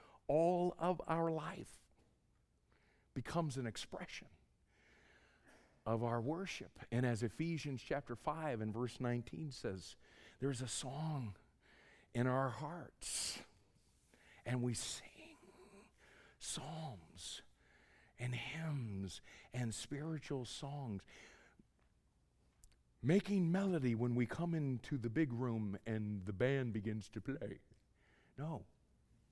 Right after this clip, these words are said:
In our hearts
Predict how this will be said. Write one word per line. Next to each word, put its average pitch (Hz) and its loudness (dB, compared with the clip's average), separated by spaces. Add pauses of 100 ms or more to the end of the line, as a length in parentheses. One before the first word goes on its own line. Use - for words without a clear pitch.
(2750)
In 127 4
our 110 4
hearts - -4